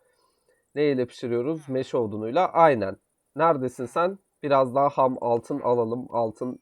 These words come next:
her türlü işimize yarar diye düşünüyorum. Ee, bayağı bir verdik. Ee, yedi tane kalmış sadece. Toprak da lazım olacak çünkü birazdan.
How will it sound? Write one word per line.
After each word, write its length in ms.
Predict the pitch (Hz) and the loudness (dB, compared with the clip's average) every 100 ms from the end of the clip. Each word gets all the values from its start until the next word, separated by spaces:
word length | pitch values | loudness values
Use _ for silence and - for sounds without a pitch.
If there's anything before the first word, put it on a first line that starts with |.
| _ | _
her 260 | - 135 117 | -6 -2 -2
türlü 280 | - 110 - | -4 -10 -8
işimize 380 | 120 113 104 117 | -10 -8 -2 0
yarar 360 | 113 123 117 | 0 -2 -2
diye 180 | 110 123 | -4 -6
düşünüyorum. 640 | 123 - 110 104 117 156 - _ _ _ _ _ _ _ _ _ _ _ _ _ - | -8 -8 -6 -4 -4 -8 -12 _ _ _ _ _ _ _ _ _ _ _ _ _ -10
Ee, 40 | 107 104 104 127 | -6 -6 -4 2
bayağı 400 | 139 143 131 123 | 6 8 6 4
bir 260 | 156 139 | 0 2
verdik. 800 | 135 131 120 147 180 - - - - 117 | 4 4 2 -2 -4 -8 -20 -20 -14 -6
Ee, 800 | 113 113 113 113 113 113 117 117 _ _ _ _ | -4 -2 0 0 0 -2 -4 -8 _ _ _ _
yedi 240 | 127 131 147 | -4 -4 -4
tane 320 | 160 135 135 | 0 2 0
kalmış 380 | 143 110 107 - | 0 -2 -2 -6
sadece. 640 | - 107 110 110 156 190 - 165 _ _ - | -4 -4 -4 -2 0 -2 -6 _ _ _ -6
Toprak 480 | 127 - 156 160 160 | -6 2 2 2 2
da 120 | 151 | 4
lazım 380 | 135 131 156 151 | 6 4 2 2
olacak 380 | 120 110 113 - | 2 0 -2 -4
çünkü 360 | 117 104 113 | -12 -10 -6
birazdan. 560 | 113 117 113 156 202 | -2 -2 0 -2 -2